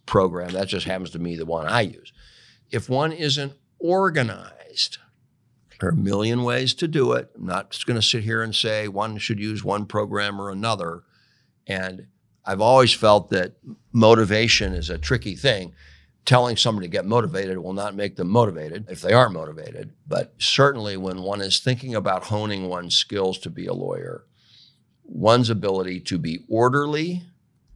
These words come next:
keep track of the work, this ordering of one's life, one's legal life is the difference between success and failure. Boy, the solo guy has got to act like a big firm lawyer on the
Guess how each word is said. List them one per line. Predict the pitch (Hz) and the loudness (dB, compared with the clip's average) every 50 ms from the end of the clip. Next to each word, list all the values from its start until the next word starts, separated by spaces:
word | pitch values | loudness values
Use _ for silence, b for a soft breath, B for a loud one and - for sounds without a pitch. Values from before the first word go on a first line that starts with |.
| - _ _ - | -20 _ _ -18
keep | - - 95 - - | -10 -8 -6 -6 -4
track | - - - 104 92 107 - - | -2 4 4 6 6 4 2 0
of | 107 85 90 | -4 -2 -2
the | 104 | -4
work, | 98 95 98 120 143 165 196 190 196 - - - - - _ _ _ _ _ _ _ _ _ _ _ | -4 0 2 6 8 8 6 6 2 -18 -20 -20 -20 -20 _ _ _ _ _ _ _ _ _ _ _
this | - 113 127 143 131 - - - - - _ _ _ - | -4 0 2 2 4 2 2 0 -2 -6 _ _ _ -2
ordering | - 139 139 143 156 160 170 175 170 170 165 165 165 160 160 160 147 | 2 4 6 8 6 6 6 2 2 2 2 0 -2 -2 -4 -6 -6
of | 127 123 110 101 | -4 -4 -4 -2
one's | 101 113 117 117 120 117 110 101 | -2 -4 -2 -2 -2 -2 -4 -4
life, | 101 101 101 104 113 117 113 101 92 - - - - - - _ _ _ _ _ _ _ _ - | -4 -2 -2 -2 0 -2 -4 -4 -6 -10 -12 -18 -20 -20 -20 _ _ _ _ _ _ _ _ -6
one's | 92 98 101 101 104 95 92 98 | -2 0 0 0 0 -2 -2 2
legal | 110 117 127 135 139 127 127 127 120 120 117 113 107 107 104 - _ _ | 6 10 12 12 12 12 10 10 10 10 10 8 6 2 -4 -12 _ _
life | - 90 90 92 104 110 98 87 82 - - - - - - - _ _ _ _ _ _ _ _ | -14 -6 -2 0 2 2 0 0 -2 -8 -14 -16 -18 -18 -20 -20 _ _ _ _ _ _ _ _
is | - 110 95 90 | -4 -2 -2 -2
the | - 101 | -2 -4
difference | 90 87 104 - 131 - 120 107 - | -4 0 0 0 0 0 -4 -4 -4
between | - 98 - - 98 95 90 | -8 -12 -10 -8 -8 -8 -4
success | 82 - 85 - - 107 95 90 - - | -4 -6 -4 -4 -2 -2 -2 -2 -2 -6
and | 90 82 | -8 -8
failure. | - - 95 92 90 87 82 | -4 -2 -2 0 0 -2 -4
Boy, | 82 110 113 113 107 98 85 - | -4 0 2 2 2 2 0 -4
the | - 110 | -4 0
solo | 101 - - 208 254 320 302 165 | 2 2 4 4 2 2 2 0
guy | 117 117 101 95 101 104 107 117 - | 2 2 0 0 0 -2 -6 -8 -6
has | - 110 | -4 -4
got | - - 120 | -2 -2 -4
to | - 120 - - 123 | -6 -8 -6 2 6
act | 147 180 190 - - - | 6 6 6 4 0 -4
like | 120 113 117 - | -2 -2 0 0
a | 107 | -4
big | 95 - 120 113 101 | -6 -4 -4 -4 -4
firm | - - 107 101 95 | 0 0 0 0 0
lawyer | 95 98 107 117 120 117 107 98 92 92 90 - - | -2 0 2 4 4 4 2 0 -2 -4 -6 -4 -2
on | 101 101 101 98 | 0 0 0 0
the | 95 90 90 87 82 | -2 -2 -4 -4 -6